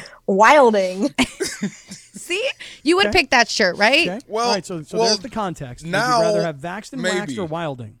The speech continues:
Speaker 4: Uh, well, now maybe the other way. I was, I, I, I like the, the vaxxed and waxed. I do. But now, since they explained it that way, and if that's true, is that true? Can you say it?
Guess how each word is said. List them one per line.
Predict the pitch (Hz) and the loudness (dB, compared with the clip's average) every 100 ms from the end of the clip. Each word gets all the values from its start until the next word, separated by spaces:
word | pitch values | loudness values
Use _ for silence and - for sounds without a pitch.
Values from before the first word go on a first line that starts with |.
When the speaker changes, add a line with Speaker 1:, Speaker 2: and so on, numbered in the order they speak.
| - | -10
Speaker 4:
Uh, | 180 | -4
well, | 226 233 | 0 0
now | 214 220 262 269 | 2 2 2 0
maybe | 226 220 226 208 | -2 -4 -6 -10
the | 180 190 | -10 -8
other | 196 214 180 | -6 -6 -6
way. | 151 123 | -4 -2
I | 151 | -4
was, | 190 180 180 | -4 -6 -6
I, | 185 - | -6 -4
I, | 165 165 | -6 -6
I | 170 | -6
like | 180 214 214 | -2 -4 -4
the, | 196 180 | -8 -8
the | 151 156 | -10 -8
vaxxed | 165 180 175 | -6 -8 -8
and | 170 165 | -10 -10
waxed. | 180 120 - | -10 -10 -10
I | 143 | -10
do. | 151 170 101 | -10 -12 -12
But | 123 120 | -14 -4
now, | 151 185 180 170 151 | -2 0 0 -4 -8
since | 143 165 165 - | -10 -10 -10 -10
they | 147 143 | -8 -6
explained | 123 - 143 165 | -8 -10 -8 -8
it | 160 | -10
that | 160 151 | -8 -8
way, | 151 165 165 | -8 -10 -10
and | 127 107 101 _ _ _ - | -12 -14 -18 _ _ _ -10
if | 160 | -4
that's | 139 196 - | 0 2 2
true, | 196 208 | -2 -2
is | 170 | 2
that | 185 - | 2 2
true? | 190 233 311 | -2 -4 -6
Can | - 175 | -6 -6
you | 190 | -4
say | 165 190 247 | -4 -2 -4
it? | 359 | -6